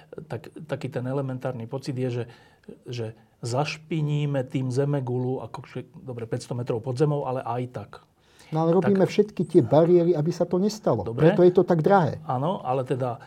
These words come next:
Speaker 1: t-, tá miera, že tam musíme si tú mierku povedať, že všetky spolu odpady na celom svete je jeden panelák v Petržalke,
Speaker 2: Áno, jeden
Speaker 1: čiže
Speaker 2: veľký panelák, dlhý
Speaker 1: ktoré keby sme,
Speaker 2: sedemdesiat
Speaker 1: ktorý keby sme dali
Speaker 2: metrov.
Speaker 1: päťsto metrov pod zem, tak
Speaker 2: Áno.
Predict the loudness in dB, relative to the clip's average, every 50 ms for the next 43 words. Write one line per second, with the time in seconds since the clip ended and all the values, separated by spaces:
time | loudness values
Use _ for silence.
0 | -20 _ _ -20 -18 -16 -18 -18 -18 _ -20 -18 -16 -16 -10 -8 -6 -4 -2 0
1 | 4 4 4 4 4 0 -6 -12 -18 -20 -18 -14 -10 -8 -8 -8 -6 -6 -6 -6
2 | -4 -6 -6 -6 -6 -6 -4 -2 2 4 8 10 10 10 8 4 0 -2 -2 -4
3 | -4 -4 -6 -6 -8 -10 -12 -16 -20 -20 _ _ _ _ _ _ _ -12 -2 2
4 | 2 2 2 0 -6 -10 -6 -4 -4 -4 -4 -6 -4 0 6 8 8 8 8 8
5 | 6 4 4 2 2 2 2 2 2 0 0 2 2 2 2 0 0 -2 -2 -2
6 | 0 2 2 2 2 2 2 2 4 2 0 0 -2 -2 0 2 2 0 0 -2
7 | -4 -6 -4 -4 -4 -4 -4 -4 -6 -4 -2 0 0 0 0 4 6 8 8 8
8 | 8 8 8 8 8 8 6 2 2 4 4 4 6 6 6 6 6 4 4 4
9 | 6 8 8 8 8 8 8 10 10 8 6 6 4 2 2 0 2 2 2 2
10 | 2 4 4 4 4 4 2 2 2 2 0 2 2 4 2 2 4 4 4 4
11 | 4 2 2 2 4 4 4 6 4 4 4 4 2 2 2 2 2 2 0 0
12 | 2 2